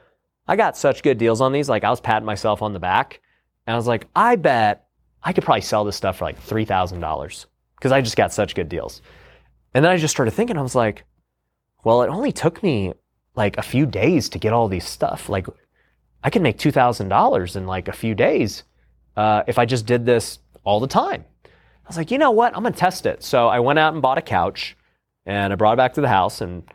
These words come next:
Mindy was like, "Why do you, like, we already have a couch. Why'd you buy another couch?" And I'm like, "Trust me, <laughs> I think this is gonna make money." And so,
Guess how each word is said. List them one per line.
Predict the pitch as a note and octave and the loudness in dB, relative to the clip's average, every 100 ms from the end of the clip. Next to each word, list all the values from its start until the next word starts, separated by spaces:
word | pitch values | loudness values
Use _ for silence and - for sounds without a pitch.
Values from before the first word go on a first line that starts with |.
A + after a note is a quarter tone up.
| _ _ | _ _
Mindy | G2 A2+ A2+ A2+ | 0 2 4 2
was | G#2 F#2+ | 2 2
like, | G2 F2+ _ _ | 0 0 _ _
"Why | - F2+ G#2+ | -2 2 2
do | C#3+ | 2
you, | C#3 G#2+ _ _ _ - | -2 -4 _ _ _ -2
like, | G2 - | -2 -4
we | - G#2+ | -2 0
already | B2 | 2
have | G2+ | 2
a | B2 | 0
couch. | - D#2 - | -2 -4 -2
Why'd | G2 G#2+ | -4 -2
you | |
buy | A2 | -2
another | G2+ G#2+ | -2 -4
couch?" | A#2+ D2+ - - - _ _ _ | -4 -6 -6 -10 -16 _ _ _
And | F#2 | -8
I'm | |
like, | F#2+ F#2 - _ _ | -4 -4 -6 _ _
"Trust | - A2 - | 0 0 0
me, | A#2 A#2 B2+ | -4 -4 -6
<laughs> | - | -4
I | - G#3 - - - G#2 | 2 2 0 -20 -12 -4
think | A2+ G#2+ | -2 0
this | A#2 | 0
is | C3 - | -2 0
gonna | B2+ | 0
make | C3+ D3 | 2 0
money." | C3+ G2+ G#2 D#3+ - - - _ | 2 0 2 -2 -6 -20 -20 _
And | A#2 A2+ | -2 0
so, | - A#2+ A2+ A2 | 4 4 4 2